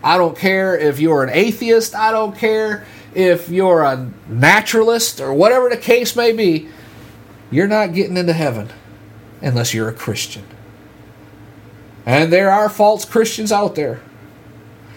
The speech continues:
I'm not gonna question their salvation. I question their beliefs.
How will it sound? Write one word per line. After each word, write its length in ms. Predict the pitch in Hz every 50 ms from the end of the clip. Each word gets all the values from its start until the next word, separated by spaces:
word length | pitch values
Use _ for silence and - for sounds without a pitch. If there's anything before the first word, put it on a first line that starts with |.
| - - -
I'm 220 | 143 156 185 190
not 160 | 202 196 185
gonna 160 | 202 202 185
question 540 | 190 - - - 226 202 - - - 185 180
their 120 | 185 185 175
salvation. 680 | - - 185 180 180 175 180 175 151 123 - - - - - - - - - - - - - - - - - - - - - - - - - - - - - - - - - - - - - - - - - - - - - - -
I 100 | 139 131
question 480 | 123 - - 170 143 - - 143 135
their 140 | 131 127 120
beliefs. 840 | 110 120 123 135 175 247 110 - - - - - - - - - -